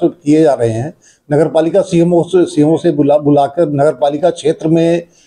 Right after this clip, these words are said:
इसको, अ, कंट्रोल करने के उपाय किए जा रहे हैं। और दूसरा सबसे बड़ी चीज़ कि जिला दंडाधिकारी, अ, खरगोन को एक प्रतिवेदन भेजा जा रहा है, जो बलकर और ट्राला रात में ही खरगोन शहर से निकले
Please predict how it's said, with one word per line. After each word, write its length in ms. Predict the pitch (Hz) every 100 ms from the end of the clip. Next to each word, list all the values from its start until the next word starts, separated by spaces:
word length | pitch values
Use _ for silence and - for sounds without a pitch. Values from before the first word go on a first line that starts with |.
| _ 160
इसको, 580 | 147 - 170 170 170
अ, 1300 | 156 156 - - _ _ _ 143 139 135 135 139 147 156 -
कंट्रोल 320 | 143 160 165
करने 300 | 170 151 160
के 200 | 165 170
उपाय 320 | 147 143 170
किए 220 | 160 165
जा 120 | 139
रहे 160 | 120 117
हैं। 340 | 107 131 170 _ _ _
और 460 | 160 190 196 127 117 -
दूसरा 480 | 135 165 170 180 208
सबसे 300 | 208 160 190
बड़ी 180 | 190 180
चीज़ 260 | 180 196 -
कि 120 | 202
जिला 260 | 170 147 180
दंडाधिकारी, 880 | 180 170 185 170 170 156 180 180 175 175 - - - _ _ 156
अ, 120 | 147
खरगोन 540 | - 147 135 170 185
को 220 | 175 175
एक 160 | 170 165
प्रतिवेदन 440 | 147 139 160 185
भेजा 160 | 156 156
जा 160 | 135 123
रहा 240 | 110 110
है, 200 | 135 175 - - -
जो 200 | 170 185
बलकर 480 | - 147 147 214 202
और 340 | 208 190 139
ट्राला 340 | 143 143 156 139 - _ _ _ -
रात 320 | 123 139 185 190
में 160 | 180
ही 180 | 185 202
खरगोन 360 | - 180 170 175
शहर 240 | 180 165
से 120 | 147
निकले 360 | 147 127 143 294